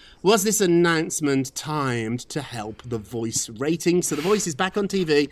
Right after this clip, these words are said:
They've had five years, five years to get engaged.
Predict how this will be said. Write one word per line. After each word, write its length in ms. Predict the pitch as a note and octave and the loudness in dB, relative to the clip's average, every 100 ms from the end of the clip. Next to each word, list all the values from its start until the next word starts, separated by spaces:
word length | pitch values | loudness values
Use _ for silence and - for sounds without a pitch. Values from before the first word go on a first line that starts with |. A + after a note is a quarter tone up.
| - - - | -8 -20 -2
They've 180 | C4 | 0
had 140 | C#4+ C#4 | 2 0
five 260 | A3 F#3+ | 2 2
years, 460 | D#3+ B2+ G#2+ A#2 - - - | 2 0 0 -4 -6 -8 -4
five 300 | C#4+ D#3 C#3+ | 2 2 2
years 340 | C3 A#2+ D3+ | -2 -4 -8
to 60 | D3+ | -6
get 100 | B2+ | -6
engaged. 460 | C3+ E3+ E3+ D#3 | 0 2 4 2